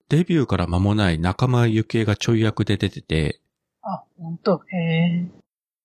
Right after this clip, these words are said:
Speaker 1: トリックが始まる前ぐらいかな、テレビの。
Speaker 2: ああ。
Speaker 1: だか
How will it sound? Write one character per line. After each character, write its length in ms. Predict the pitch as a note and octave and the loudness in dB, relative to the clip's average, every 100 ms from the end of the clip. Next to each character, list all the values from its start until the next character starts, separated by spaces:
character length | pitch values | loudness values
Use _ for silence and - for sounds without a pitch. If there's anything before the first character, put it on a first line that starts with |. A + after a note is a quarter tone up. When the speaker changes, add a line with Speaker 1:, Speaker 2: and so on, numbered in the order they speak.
| _ _ - | _ _ -4
Speaker 1:
ト 120 | - | -2
リ 100 | C#4+ | -2
ッ 20 | _ | _
ク 140 | - | -4
が 100 | A2 | -2
始 320 | E2+ B2 D3 F3 | -2 0 2 4
ま 120 | E3 | 4
る 100 | C3 | 4
前 200 | C#3+ G#3 | 2 2
ぐ 100 | F#2+ | 2
ら 100 | D2+ | 0
い 60 | |
か 100 | - | 0
な、 80 | B2+ | -2
テ 100 | B2+ | 0
レ 80 | F2 | -2
ビ 120 | D2+ | -2
の。 220 | C#2 C2+ - _ _ _ G#3+ | -2 -4 -8 _ _ _ -2
Speaker 2:
あ 60 | |
あ。 920 | G#3+ G3+ F3 E3+ D#3 - - - - - | 2 4 4 2 -2 -8 -12 -8 -4 -2
Speaker 1:
だ 60 | |
か 200 | G#2+ G#2+ | 0 -2